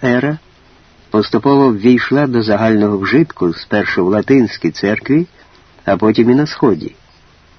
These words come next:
Беда вельми шановний, шістсот сімдесят третій сімсот тридцять п'ятий, що був автором книжки про хронологію, цілком визнав нову систему, коли на початку восьмого століття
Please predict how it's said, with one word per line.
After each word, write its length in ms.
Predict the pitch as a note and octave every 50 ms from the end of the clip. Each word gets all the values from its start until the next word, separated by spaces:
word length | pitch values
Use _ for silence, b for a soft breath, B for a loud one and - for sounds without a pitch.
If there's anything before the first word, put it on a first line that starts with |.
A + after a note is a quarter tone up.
| _ _ _ _ _ -
Беда 520 | F2+ F#2 G2+ A#2+ C#3+ C#3+ C3+ C#3 C3+ B2+
вельми 380 | G#2 A2 B2 C3 B2 B2 B2 A#2
шановний, 640 | - - A2+ A2 G#2+ G#2+ A2 A2 A#2 A#2+ C3 C3 C3
шістсот 460 | - - C3 - - A#2+ A2+ A2 -
сімдесят 500 | - - F#2+ F#2+ F#2+ F#2 - G2 F#2+ -
третій 340 | - G2+ G2+ F#2+ - F#2 F2+
сімсот 420 | - - G2+ F#2 - F#2+ F#2 -
тридцять 560 | - - - G2 F2+ E2 - - F2+ D#2+ -
п'ятий, 440 | - F2 F#2 F#2+ G2 - - A2 A2
що 200 | - - - F#2+
був 200 | G2 A2 A2 A2 -
автором 520 | B2 B2 A#2 A2+ - B2 A#2+ A#2 G#2+ G#2
книжки 540 | - - - G#2+ B2+ C3+ A#2+ - - - F2+
про 240 | D#2 - G#2 G#2 G2+
хронологію, 920 | - - A2+ B2 B2 A#2 A2+ G2 F#2 F#2 F2+ F2+ F#2 F#2+ G#2 A2 B2+ D3+ - _ b b b b b b b b b b b b b b b b b b b b _ -
цілком 460 | - A2 A2 A2+ - E3+ F3 F3+ D#3+
визнав 480 | D3+ F#3 G#3 F#3 D#3+ F3+ F3+ E3 D#3+
нову 260 | C3 A2 A#2 C3 D3 C3+
систему, 760 | - - F#2 - - - D#3+ G3 G3 E3+ B2 E2 D#2+ D2+ - -
коли 240 | - G2+ G#2 A#2
на 120 | A#2 A#2 A2
початку 640 | - A2+ G2+ - B2 A#2 - - - G#2 F2+ E2 - _ _ _ -
восьмого 540 | F2+ G2 A#2+ A2+ G2+ - G2 F#2 G2 F#2+
століття 640 | - - - F2 A2+ E3+ G3+ F#3 - - - F#3+ F#3+